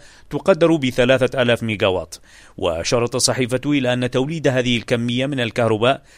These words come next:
تعتمد على إنتاج محطات شمشمال وأربيل ودهوك الغازية،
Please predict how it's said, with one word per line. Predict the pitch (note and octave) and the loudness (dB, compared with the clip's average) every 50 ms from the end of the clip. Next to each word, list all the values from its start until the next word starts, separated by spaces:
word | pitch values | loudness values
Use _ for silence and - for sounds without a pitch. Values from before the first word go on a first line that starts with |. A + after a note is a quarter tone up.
| - - - | -20 -8 -2
تعتمد | - C#3 A#2+ A#2 - F3+ F3+ F#3 F3 D3+ | 0 0 0 0 0 -2 -2 -2 0 0
على | D#3 C3+ B2 B2+ B2 B2 | 2 2 2 2 0 -2
إنتاج | A#2+ A2 C#3 C#3 C3+ C3 | -2 0 2 0 0 0
محطات | C3+ B2 B2 A#2+ - - B2 C#3 C#3 | -2 -6 -6 -4 0 2 2 2 2
شمشمال | - C3+ A#2 - - A2 G#2+ A2+ B2 C3+ | -2 -6 -4 -4 -4 -2 -2 -2 -2 0
وأربيل | C#3 C3+ B2 A#2+ G#2+ G2+ B2 C3 B2 | 0 0 0 0 0 -2 -2 -2 0
ودهوك | A#2+ B2 A2+ G#2+ A#2 B2 D#3+ D3+ - | 0 -2 -2 0 2 4 4 4 4
الغازية، | B2 A#2 A2+ A2 G#2+ G2+ F#2+ G#2+ A2 B2 C#3+ D3 | 0 -2 0 0 0 0 -2 -2 -2 -2 -2 -2